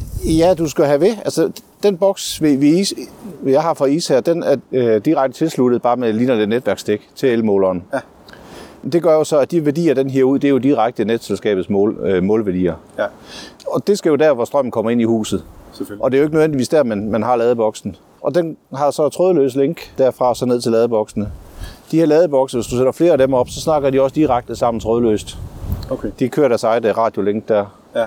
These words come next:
Speaker 1: Derudover så er der indbygget, øh, et sim-kort i den, øh, så den kan gå på mobi-, mobilnettet. Og jeg har den så også, øh, på wifi her.
Speaker 2: Ja. Nu er det lige en islader, og der har jo været en masse skriveri omkring, øh, dem, og så, øh,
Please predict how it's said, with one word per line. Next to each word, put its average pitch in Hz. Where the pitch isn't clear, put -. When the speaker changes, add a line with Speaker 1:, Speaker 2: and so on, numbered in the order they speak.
Speaker 1:
Derudover 120
så -
er 117
der 110
indbygget, 113
øh, 78
et 104
sim-kort 113
i 117
den, 113
øh, 101
så 95
den 95
kan 92
gå 92
på 98
mobi-, 113
mobilnettet. 123
Og 117
jeg 120
har 110
den 95
så 98
også, 101
øh, 87
på 90
wifi 90
her. 87
Speaker 2:
Ja. 123
Nu 143
er 135
det 127
lige 147
en 127
islader, 113
og 107
der 139
har 120
jo 113
været 135
en 143
masse 143
skriveri 127
omkring, 123
øh, 101
dem, 127
og 120
så, 120
øh, 98